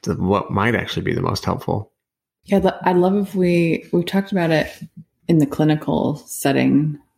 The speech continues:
Speaker 2: a lot, this conversation. I'd love to talk more about how, yeah, how you would apply this in family.
Speaker 1: Well, I think, Melissa, you're really good at this. Like, I think,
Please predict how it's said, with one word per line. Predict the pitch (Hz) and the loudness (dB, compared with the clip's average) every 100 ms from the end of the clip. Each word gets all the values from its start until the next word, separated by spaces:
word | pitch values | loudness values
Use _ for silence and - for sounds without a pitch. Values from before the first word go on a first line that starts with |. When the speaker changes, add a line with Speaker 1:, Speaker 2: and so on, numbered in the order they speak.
| _ _ 160 | _ _ 0
Speaker 2:
a | |
lot, | 139 127 - | 2 2 0
this | 151 | -2
conversation. | - 143 131 135 165 190 196 - - 170 | 0 0 2 0 2 0 0 -8 -8 0
I'd | |
love | 165 165 | 0 0
to | 160 | 0
talk | 151 151 | -2 0
more | 143 | 2
about | 135 131 127 - - _ _ _ _ _ _ _ _ _ - | 2 2 0 -2 -16 _ _ _ _ _ _ _ _ _ -2
how, | 151 143 139 - | 2 2 0 -6
yeah, | 170 156 | -4 -2
how | 143 | 0
you | 139 139 135 | 2 2 2
would | 135 | 0
apply | 143 143 | 0 0
this | 135 135 | 0 2
in | 135 | 2
family. | 143 185 135 151 151 _ _ _ - | 2 0 0 -2 -6 _ _ _ 0
Speaker 1:
Well, | |
I | 117 | 2
think, | 165 | 4
Melissa, | 107 113 - | 4 2 2
you're | 101 120 110 | 2 4 4
really | 101 95 | 2 0
good | 101 | -2
at | 98 | -2
this. | 107 - | -2 -2
Like, | 98 95 - _ _ _ _ _ _ _ _ _ _ - | -4 -6 -10 _ _ _ _ _ _ _ _ _ _ -4
I | |
think, | 113 101 | -2 -2